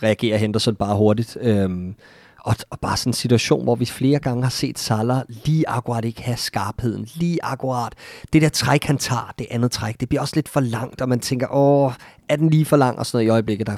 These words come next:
der sørger han bare for at gøre det hele færdigt. Så, øh, ja, et fremragende mål til fem nul, og en glimrende, øh, detalje af Jordan Henderson.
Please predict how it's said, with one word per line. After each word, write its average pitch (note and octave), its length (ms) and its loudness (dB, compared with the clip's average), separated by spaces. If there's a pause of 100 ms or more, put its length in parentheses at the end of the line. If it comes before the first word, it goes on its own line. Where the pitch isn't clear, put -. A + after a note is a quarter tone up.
(140)
der G#2 60 -4
sørger A2 220 0
han G#2 120 -2
bare G2+ 160 -4
for - 120 -2
at G2+ 60 0
gøre G#2 120 0
det G2 80 -4
hele G2+ 160 -4
færdigt. G2+ 360 -6 (520)
Så, A2+ 340 6
øh, G#2+ 260 6
ja, A#2 220 0
et A#2 80 -12
fremragende B2 480 2
mål A2 200 2
til - 140 -8
fem A2 160 0
nul, G#2 300 -2
og G2+ 100 -2
en G2+ 140 -6
glimrende, G#2+ 640 -2 (200)
øh, G#2 320 -6
detalje G#2 360 -6
af G#2+ 80 -6
Jordan G#2+ 200 -6
Henderson. G#2 320 -10